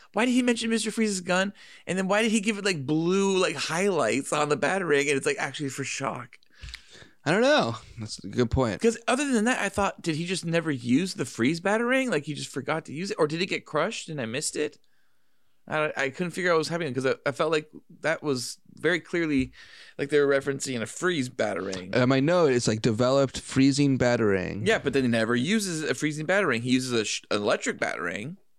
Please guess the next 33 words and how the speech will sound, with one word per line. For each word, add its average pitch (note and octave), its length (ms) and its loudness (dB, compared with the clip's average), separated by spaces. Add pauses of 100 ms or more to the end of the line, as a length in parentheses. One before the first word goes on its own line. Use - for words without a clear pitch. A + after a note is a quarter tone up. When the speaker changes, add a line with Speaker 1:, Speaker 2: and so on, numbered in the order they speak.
(540)
Speaker 1:
A - 20 -16
few, B2 220 -2 (100)
like, G#2+ 180 2
he A#2 320 -2
uses B2+ 340 -2
it B2 60 0
a A2+ 40 -4
few G3+ 180 -6
times. D2 460 -8 (1200)
Speaker 2:
Mm-hmm. A#2 440 2 (840)
Yeah, A#2+ 120 2
I - 20 2
don't C#3 120 2
know. C#3+ 280 0 (220)
I'm A2+ 240 0
trying A#2+ 220 2
to A2+ 60 0
see B2 120 0
if A2+ 100 0
I A2 60 2
had G#2+ 100 4
any G2+ 140 2
note G#2 160 2
about G2+ 260 0
it, G2+ 200 -6
but F#2+ 220 -2 (280)
I F2+ 60 0
Speaker 1:
I, F#2+ 40 2
Speaker 2:
don't. G#2 420 2
Speaker 1:
I D3+ 100 -2
like A#3 340 0
that, B3+ 240 -2
um, A#2+ 480 -2